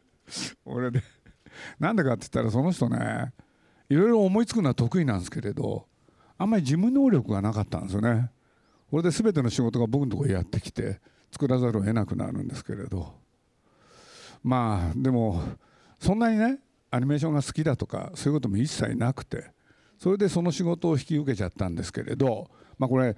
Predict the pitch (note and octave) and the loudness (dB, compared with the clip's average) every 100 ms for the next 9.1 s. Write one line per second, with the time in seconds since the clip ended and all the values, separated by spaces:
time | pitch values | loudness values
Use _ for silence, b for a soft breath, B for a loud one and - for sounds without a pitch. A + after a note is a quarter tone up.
0 | b - C3+ F3+ E3+ D#3+ - A#2 A2+ C3 | b -2 0 2 2 0 0 -2 -2 -2
1 | C#3+ C3 D3+ E3+ E3+ B2 A#2 A#2 A#2 G2+ | 0 2 2 2 2 2 2 2 2 0
2 | - A#2+ A2 A#2 B2+ C3+ B2+ B2 - B | -2 -4 -4 -4 -6 -2 0 0 -2 B
3 | - D3+ G#2 A2 D3+ D3 C#3+ - - - | 0 0 2 0 0 0 -2 -4 -12 -10
4 | - - G#2 - - A2 _ _ B B | -8 -8 -8 -10 -12 -14 _ _ B B
5 | B B B B B B B B - C3 | B B B B B B B B -6 -2
6 | D3 D#3+ D3+ D3 D3 C#3 C3 B B B | 0 2 4 4 4 4 2 B B B
7 | B B _ _ _ _ _ _ _ _ | B B _ _ _ _ _ _ _ _
8 | _ - C3 D3+ D#3 C3+ - A#2 - - | _ -4 -2 2 0 0 -2 -4 -6 -6